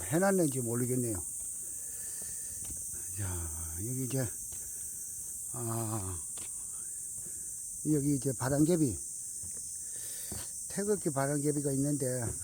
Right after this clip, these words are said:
태극기 바람개비를 보고 천천히 아마 들어가야 되지 않나 싶습니다. 아주 아름답죠. 역시 우리나라 국기가 상당히 아름다워, 예,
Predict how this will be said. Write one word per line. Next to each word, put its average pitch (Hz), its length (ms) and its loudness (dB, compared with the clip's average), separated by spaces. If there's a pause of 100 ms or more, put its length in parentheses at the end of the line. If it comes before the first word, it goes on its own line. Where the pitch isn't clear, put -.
(960)
태극기 165 440 -2
바람개비를 135 560 2
보고 139 440 2 (800)
천천히 147 400 4
아마 117 320 2
들어가야 135 460 2
되지 123 220 0
않나 107 340 0
싶습니다. 92 500 -4 (180)
아주 127 180 0
아름답죠. 117 500 -2 (720)
역시 127 420 0 (1300)
우리나라 143 360 2
국기가 147 540 -2 (680)
상당히 175 500 0
아름다워, 139 400 4
예, - 1400 -6